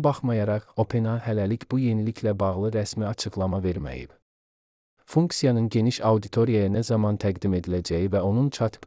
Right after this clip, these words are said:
Plus abunəliyi tələb edib etməyəcəyi dəqiq bilinmir. Bu yenilik süni intellektin təhsil sahəsində daha məsuliyyətli və faydalı istifadəsinə yönəlib. Hazırda chat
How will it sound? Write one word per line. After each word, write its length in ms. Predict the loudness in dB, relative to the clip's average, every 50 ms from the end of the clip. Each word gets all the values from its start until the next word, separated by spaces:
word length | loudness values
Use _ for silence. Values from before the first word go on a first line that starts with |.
| -10
Plus 240 | -4 -4 -4 -2 0
abunəliyi 540 | 0 0 0 2 0 0 2 2 0 0 0
tələb 320 | 0 0 0 2 0 0 -2
edib 220 | -2 -2 -2 -2
etməyəcəyi 580 | -4 -2 -2 0 0 0 0 0 0 0 0 2 0
dəqiq 280 | 0 0 -2 -4 -4 -2
bilinmir. 480 | 0 0 2 2 0 -2 -4 -8 -16 _ _ _ _ _ _ _ _ _ _ _ _ _ _ _ _ _ 2
Bu 100 | 2 4
yenilik 380 | 6 6 6 6 4 2 0
süni 280 | -2 -2 -2 0 2 2
intellektin 640 | 2 0 0 0 0 0 0 0 -2 -2 -2 -2 0
təhsil 380 | 0 0 -2 -2 -2 -4 -4 -4
sahəsində 680 | -2 -2 0 0 0 -2 -2 -2 -2 0 0 0 0
daha 220 | 0 0 2 2 2 0
məsuliyyətli 560 | 0 -2 -2 0 0 0 0 -2 -2 -4 -2
və 120 | 0 -2 -2
faydalı 520 | 0 0 0 0 2 2 0 0 0 -2
istifadəsinə 720 | -4 -8 -6 -2 0 0 2 0 0 -2 -2 -2 -2 0 0
yönəlib. 380 | 0 0 -2 -4 -6 -6 -10 -12 -18 _ _ _ _ _ _ _ _ _ _ _ _ _ _ _ _ _ 0
Hazırda 400 | 2 2 2 2 0 0 0 -2 -2 0
chat 220 | 0 0 -2 -2